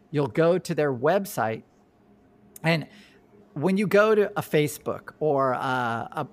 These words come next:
a new website, you'll see in that, in U R L bar, your address bar, a little lock, right?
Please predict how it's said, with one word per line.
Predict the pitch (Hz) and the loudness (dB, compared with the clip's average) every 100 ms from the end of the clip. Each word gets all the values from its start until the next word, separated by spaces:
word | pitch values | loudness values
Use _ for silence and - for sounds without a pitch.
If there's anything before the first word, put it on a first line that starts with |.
| - | -4
a | 151 | -2
new | 143 175 165 | 2 0 2
website, | 147 123 - - - - - | 0 -2 -6 -8 -10 -20 -12
you'll | 135 165 | -4 -4
see | - 226 233 | -4 -4 -2
in | 180 139 | -2 -2
that, | 131 - - _ - | -4 -4 -14 _ -10
in | 123 | -4
U | 131 170 | 0 4
R | 160 156 | 4 4
L | 160 147 | 4 2
bar, | 110 95 78 | 0 -2 -2
your | 113 131 | -4 -4
address | 131 104 143 143 | -4 -2 -2 -2
bar, | - 95 80 104 - _ _ _ - | -4 -4 -4 -6 -12 _ _ _ -6
a | 127 | -2
little | 151 156 123 | 0 -2 -2
lock, | 156 117 - - - - _ _ - _ - | -2 -2 -4 -10 -14 -16 _ _ -20 _ -10
right? | - 143 | -4 -4